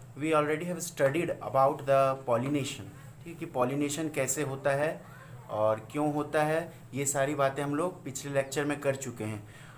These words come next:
और उसके types भी हम लोग पढ़ चुके हैं। तो हम लोग देखते हैं कि, अ, bisexual flowers में तो आसान है क्योंकि एक ही flower में male और female दोनों part मिल जाएंगे,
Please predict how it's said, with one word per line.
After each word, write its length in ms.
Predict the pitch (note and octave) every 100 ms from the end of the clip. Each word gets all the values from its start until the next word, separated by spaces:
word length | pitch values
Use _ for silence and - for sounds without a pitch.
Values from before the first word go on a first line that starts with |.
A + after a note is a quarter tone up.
| -
और 460 | G#2+ G2+ G#2 G#2 G#2+
उसके 240 | B2 - E3
types 440 | E3 C#3+ D#3 -
भी 60 | E3
हम 120 | D#3+
लोग 180 | D3+ D3+
पढ़ 160 | C3
चुके 280 | B2 A#2+ -
हैं। 440 | G2+ G2 - - -
तो 420 | E3+ E3+ E3 -
हम 140 | C#3+ E3
लोग 160 | F#3
देखते 380 | F3+ F3+ F3 G3+
हैं 100 | G3+
कि, 320 | G3+ G#3+ G#3+ - - -
अ, 280 | C3+ C#3 C#3 - - - - C3 A#2+
bisexual 520 | - - F#3 - A3+
flowers 480 | A3+ G#3 G3 G#3+ G#3
में 260 | G#3 G#3 G#3
तो 140 | G3
आसान 440 | - D#3 E3 F3
है 60 | F#3
क्योंकि 340 | F3+ F3 F#3+ -
एक 180 | D#3 D#3+
ही 80 |
flower 400 | F3+ E3+ D#3 E3
में 320 | E3+ E3+ E3+ E3
male 380 | D3+ D#3 E3
और 120 | D#3 D#3
female 340 | D#3 D3+ D#3
दोनों 240 | C#3 C#3
part 240 | D3 C#3+ C#3
मिल 220 | C#3 C3
जाएंगे, 260 | C3 C3